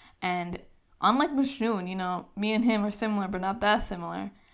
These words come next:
I actually was not able to tune it out. So if you also are on the same boat that I was in, I internalized that shit so much. So, like, all my, my parents saying all that negative, discouraging shit to me, that really got to me.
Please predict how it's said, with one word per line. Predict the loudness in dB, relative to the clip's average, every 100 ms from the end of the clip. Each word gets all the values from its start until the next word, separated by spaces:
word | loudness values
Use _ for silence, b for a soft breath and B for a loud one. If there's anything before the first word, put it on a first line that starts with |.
| b 2
I | 4
actually | 6 2 -2 0
was | 0 0
not | 0 -2
able | -2 -6
to | -8
tune | -10 -12
it | -10
out. | -10 -10 -10
So | -8 -4
if | -4 -4
you | -4 -4 -4 0
also | 2 2 2 -2 -2
are | -4
on | -4 -6
the | -8
same | -8 -6 -4
boat | -6 -6
that | -6
I | -6
was | -6 -10
in, | -14 -14 -16 b b b b
I | 0 2 2
internalized | 0 -2 -4 -8 -4 -2 -2 -2
that | -6 -6
shit | -8 -8 -10
so | -10 -10 -10
much. | -8 -8 -10
So, | -10 -8
like, | -6 -6
all | -4 -4
my, | -4 -8 -10
my | -10 -10
parents | -6 -4 -4 -6 -12 b b b b
saying | -4 -4 -2
all | -2 -2
that | -2 -6 -10
negative, | -10 -8 -8 -8 -10 -12
discouraging | -14 -10 -10 -8 -10
shit | -10 -12 -10
to | -8
me, | -6 -4
that | -4 -6
really | -8 -8 -8
got | -8 -10 -8
to | -8
me. | -6 -6 -8